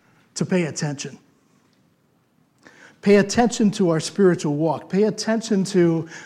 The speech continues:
our relationship with Christ. This is, it's, it's a, it, it's, it's there for us. Several years ago,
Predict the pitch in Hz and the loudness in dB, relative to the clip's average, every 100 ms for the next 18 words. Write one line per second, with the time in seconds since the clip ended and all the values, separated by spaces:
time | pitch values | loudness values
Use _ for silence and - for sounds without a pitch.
0 | - 170 170 185 170 196 196 196 175 - | -4 0 6 6 6 4 4 0 -2 -2
1 | 160 151 147 - 185 147 110 175 190 269 | -4 -2 -6 -4 -2 -2 -2 -2 0 0
2 | - - - - 165 160 214 202 190 175 | -2 -6 -16 -4 -2 2 4 4 4 2
3 | - - - 202 214 208 277 - - 196 | -2 -10 -2 -2 2 2 2 -4 -4 -4
4 | - 156 196 226 - 170 143 - - - | -2 2 2 2 0 -2 -2 -6 -12 -12
5 | - _ _ _ _ _ _ _ _ _ | -14 _ _ _ _ _ _ _ _ _
6 | _ _ _ _ _ _ _ _ _ _ | _ _ _ _ _ _ _ _ _ _
7 | _ _ _ _ _ _ _ _ _ _ | _ _ _ _ _ _ _ _ _ _
8 | _ _ _ _ - 202 175 160 175 208 | _ _ _ _ -2 0 2 6 8 10
9 | 175 156 151 151 | 8 4 2 -2